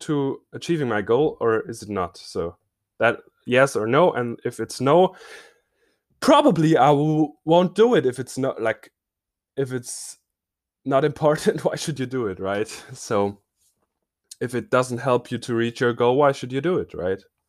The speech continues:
I hope this makes sense, guys. So that is,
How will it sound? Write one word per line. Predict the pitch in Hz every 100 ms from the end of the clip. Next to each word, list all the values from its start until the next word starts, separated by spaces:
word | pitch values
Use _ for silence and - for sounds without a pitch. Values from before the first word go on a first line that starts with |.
| _ _ -
I | 139
hope | 233 -
this | -
makes | 127 113
sense, | - 117 120
guys. | - 85 85 _ _ _ _ _ _
So | - - 113 110 110 _ _ _ _ _ _ _ _ _ _ _ _ _ _ _ _
that | 185 214
is, | 262 -